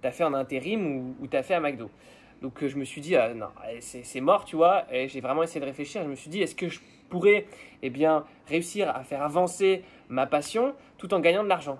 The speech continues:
Et donc, c'est à partir de ce moment-là où je me suis dit, « Ok, j'ai monétisé, euh, mes compétences. » Et donc là, alors que jusqu'à présent, tout allait bien, tu vois, puisque, bah, je faisais ça par passion, dès que l'argent est venu rentrer en jeu,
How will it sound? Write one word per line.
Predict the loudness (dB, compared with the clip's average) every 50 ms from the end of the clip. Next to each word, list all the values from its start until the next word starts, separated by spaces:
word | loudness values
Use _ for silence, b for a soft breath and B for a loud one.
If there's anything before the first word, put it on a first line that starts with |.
| -10 -8
Et |
donc, | -8 -8 -8 -8
c'est | -8 -10
à | -10
partir | -10 -10 -14
de | -12 -10
ce | -6
moment-là | -4 0 0 0
où | 0
je | -2
me | -8
suis | -6 -4
dit, « | -4 -4
Ok, | -4 -4
j'ai | -8 -6 -8
monétisé, | -8 -6 -6 -6 -6 -8 -10 -6 -6 -4 -4 -6 -8
euh, | -10 -12 -12 -12 -12 -12
mes | -14 -14
compétences. » | -12 -12 -14 -14 -12 -12 -12 -14 -14 -16 -20 b b b b b b b b -8
Et |
donc | -8 -2 4 4
là, | 4 4 4 -2 -10 -20 -20 -20 -20 -20 -20 -20 -20 -20 -20 -20 -20 -20 -6 2 4
alors | 6 6 6 6 4 2
que | -4 -2
jusqu'à | -2 -2 2 2 2 2
présent, | 2 0 2 2 2
tout | 2 0 -2 2
allait | 2 4 4 4
bien, | 2 4 4 4 4
tu | 4 4 6
vois, | 4 4 4
puisque, | 0 -12 -10 -8
bah, | -8 -8 -8
je |
faisais | -8 -10 -10
ça | -8 -10 -10
par | -10 -8 -6
passion, | -6 -6 -6 -6 -8
dès | -4 0 0 0
que | 2 4
l'argent | 2 2 2 2 0 0
est | 0 0
venu | 0 0 2
rentrer | 2 0 -2 -2 0 0
en | 0 0
jeu, | 2 0 -2 -2